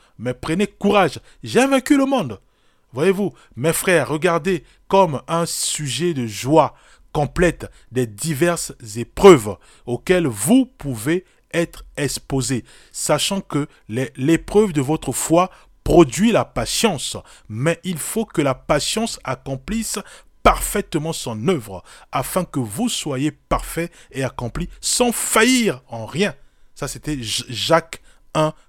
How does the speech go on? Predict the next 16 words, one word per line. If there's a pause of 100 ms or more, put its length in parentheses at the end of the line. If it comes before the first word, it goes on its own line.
versets
deux (240)
à (100)
quatre. (480)
Mes
bien-aimés. (520)
Philippiens
quatre,
six
à
sept. (580)
Ne
vous (160)
inquiétez
de
rien,